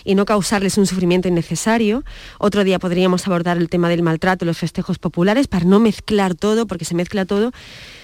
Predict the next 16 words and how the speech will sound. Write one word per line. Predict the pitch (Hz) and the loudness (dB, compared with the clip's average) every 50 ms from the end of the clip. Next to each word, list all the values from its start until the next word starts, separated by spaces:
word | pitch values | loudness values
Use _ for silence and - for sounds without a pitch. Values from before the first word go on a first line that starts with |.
| - - - - - | -20 -20 -12 -2 0
pero | 254 269 302 320 320 - - _ _ - | 0 2 2 0 -4 -4 -10 _ _ -2
para | - 202 190 | -2 0 0
mí | 202 240 | 0 0
es | 269 | 0
una | 294 269 | 0 0
cuestión | 233 214 185 - 254 | 0 0 0 0 2
de | 262 247 | 0 2
sostenibilidad | - 202 185 - - 202 180 175 170 170 175 190 226 240 233 | 0 -2 -4 -4 -4 -2 -2 0 0 2 2 2 0 0 -4
y | 208 | -4
salud | - 180 160 165 160 | -4 -2 -2 -2 -4
pública. | - _ - 165 165 160 165 160 - - 185 185 | -6 _ -6 -6 -4 -4 -6 -8 -8 -8 -6 0
No | 202 202 214 | 2 2 2
es | 220 | 2
lo | 220 214 202 | 2 0 2
mismo | 208 226 240 247 226 - 196 180 190 220 240 - - - - - - - - | 2 2 2 2 2 0 0 0 0 -2 -6 -10 -16 -20 -20 -20 -18 -10 -6
alimentarse | - 170 170 165 156 165 165 - 196 202 202 185 - - - - | -4 -2 0 0 0 0 0 0 0 0 0 -2 -4 -4 -8 -10